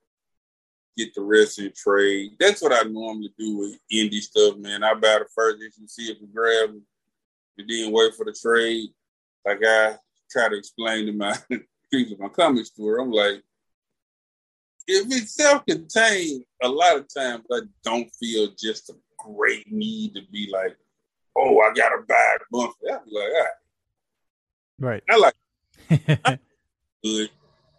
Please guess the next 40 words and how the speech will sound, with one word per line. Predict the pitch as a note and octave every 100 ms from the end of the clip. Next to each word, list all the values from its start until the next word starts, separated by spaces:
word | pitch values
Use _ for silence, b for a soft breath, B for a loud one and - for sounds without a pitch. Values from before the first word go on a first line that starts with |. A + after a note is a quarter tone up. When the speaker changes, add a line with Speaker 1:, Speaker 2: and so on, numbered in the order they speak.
| _ F#3
Speaker 1:
I'll | F#3 D3 A#2
wait | A#2 A2
until | A2 A#2 A2
the | G2 _ _ _ _ _ -
trade, | A#2 A2+ G#2
and | G#2
then, | C3
you | B2+ A#2+ B2+
know, | G#2 F#2+ G2
a |
lot | A2+ A#2
of | G#2+
times | A2 G#2 G#2
Images | A#2 A2+ G2+ G2+ G2 _ _ _ _ _ _ -
first | B2 A#2+ -
trades | - B2 A2+ -
tend | A2+ G#2
to |
be, | G#2+
like, | G#2 G2+ G2
nine | G#2 G#2 G#2
ninety-nine | G2+ G2+ G#2 G#2+ G#2
a |
lot | G#2 G#2+ G#2
of | A2+
times, | A2 G#2+ G#2+
so | - _
that's | A2 A#2 - -
good. | G#2+ A#2 G#2+ F2 _ _ _ _ _ _ _
So | - - A2+ A2 G#2+ _ _ _ _ _ _ _ _ _ _ _ A2+
that's | B2 -
probably | A#2 G#2+ G2+
the | G2
route | G#2 G2+ G2+
I'm | G2
gonna | F#2+
go | G2+ G2+
with | G2 -
that | A2+ G#2+
one. | G#2+ G#2